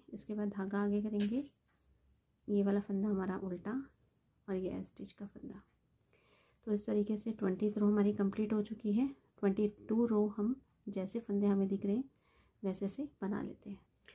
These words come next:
इस तरीके से देखिए, हमारी ये ट्वेंटी टू row complete हो चुकी है। अब यहाँ पे ट्वेंटी थर्ड रो जो है सीधी और ट्वेंटी फोर्थ रो उल्टी बनानी है। तो उसके बाद मैं ट्वेंटी फिफ्थ रो दिखाती हूँ कि कैसे बनानी है।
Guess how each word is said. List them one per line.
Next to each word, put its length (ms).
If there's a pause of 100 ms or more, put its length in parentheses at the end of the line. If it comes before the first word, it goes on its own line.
(320)
इस 120
तरीके 300
से 140
देखिए, 240
हमारी 240
ये 180
ट्वेंटी 340
टू 220
row 140
complete 460
हो 80
चुकी 340
है। 200 (880)
अब 200 (140)
यहाँ 340
पे 240
ट्वेंटी 380
थर्ड 280
रो 180
जो 100
है 160
सीधी 420 (320)
और 120
ट्वेंटी 340
फोर्थ 340
रो 100 (300)
उल्टी 200
बनानी 360
है। 180
तो 240
उसके 180
बाद 160
मैं 120
ट्वेंटी 300
फिफ्थ 320
रो 120
दिखाती 400
हूँ 120
कि 180
कैसे 280
बनानी 300
है। 80